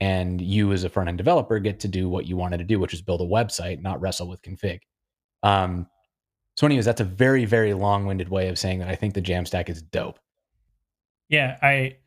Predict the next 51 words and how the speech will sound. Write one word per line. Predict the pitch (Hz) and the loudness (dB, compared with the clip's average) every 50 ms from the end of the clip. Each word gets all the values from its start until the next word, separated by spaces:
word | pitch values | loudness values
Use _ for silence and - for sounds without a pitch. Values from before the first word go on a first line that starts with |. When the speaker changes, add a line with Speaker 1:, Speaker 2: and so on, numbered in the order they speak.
| _ _ _ _ _ | _ _ _ _ _
Speaker 2:
s-, | - - - - - | -20 -20 -20 -8 0
I'm, | 156 151 165 165 170 - | 0 0 2 0 -2 0
I'm | 156 165 170 | 2 2 2
still | - - 233 208 | 2 2 2 4
learning | 180 170 170 165 160 151 | 4 4 4 2 0 -2
more | 143 139 143 | -2 -2 0
about | 135 135 123 - | 2 2 4 4
the | 131 | 2
Jamstack | 117 127 123 123 127 - - 131 127 120 - | 0 2 0 0 0 -2 0 0 0 0 -2
in | 131 117 113 | -4 -4 -2
general, | - 117 120 127 120 120 117 110 - - | -2 -2 -2 -4 -6 -6 -8 -8 -10 -4
Speaker 1:
<laughs> | |
Speaker 2:
but, | 127 120 120 120 - - | 0 2 2 2 4 4
um, | 131 127 123 123 120 113 113 110 110 113 - - _ _ | 4 4 6 4 4 4 4 2 0 -4 -6 -12 _ _
I've | 135 139 151 156 151 160 - | 2 2 4 2 0 -2 0
enjoyed | 185 165 160 147 139 139 143 139 135 135 131 | 2 2 2 2 4 4 6 6 6 6 4
what | 127 120 139 | 4 4 4
I've | 135 123 120 123 | 4 4 2 2
learned | 123 120 123 120 117 | 2 4 4 4 2
from | - 127 117 117 | 2 2 2 2
it | 113 113 - - _ _ _ _ _ _ | 0 -2 -4 -10 _ _ _ _ _ _
so | _ - - 180 208 185 | _ -2 2 2 2 4
far | - 135 117 117 | 6 4 4 6
and | 120 123 | 4 4
what | 123 | 2
I've | 117 110 - | 2 0 0
seen. | - - 139 131 127 120 117 117 - - _ _ _ _ - | -2 2 4 4 6 4 2 0 -4 -12 _ _ _ _ 4
I | 139 | 6
really | 170 196 196 | 6 6 6
like | 180 165 147 135 | 6 4 4 4
Netlify | 147 143 131 135 - - 135 135 | 2 0 0 0 2 4 6 6
as | 131 127 | 6 4
a | 117 | 2
platform. | - - 120 117 - - 143 139 131 127 127 127 - | 0 2 2 2 0 0 2 4 4 4 4 4 2
I | 123 | 4
run | 123 127 127 123 | 6 6 6 4
a | 120 | 4
couple | - 131 113 123 113 | 4 2 2 2 0
Hugo | - 123 120 120 131 123 | 2 2 2 4 4 2
sites | 123 - - 131 127 127 131 - - - - - _ | 2 2 2 2 2 2 0 -4 -8 -8 -12 -16 _
on | - 135 131 127 131 | -12 -8 -6 -4 -4
Netlify | 127 131 131 - - 135 131 131 127 127 123 | -4 -6 -6 0 2 4 6 6 6 4 4
Speaker 1:
Mm. | 127 | 4
Speaker 2:
and, | 101 98 117 117 117 113 113 113 113 113 | 4 4 4 4 2 0 -2 -4 -6 -6
um, | - 120 120 117 117 117 113 | -6 -4 -2 -2 -2 -2 -2
just | 117 117 - - - | -4 -6 -8 -8 -8
a | 127 117 | -8 -6
React | 117 117 117 113 117 123 - | -2 2 2 2 2 0 -4
single | - - - - 127 123 113 | -10 -16 -12 -12 -12 -12 -6
page | 113 123 117 117 123 | -2 -2 0 2 2
app | 123 131 127 - | 2 2 0 -2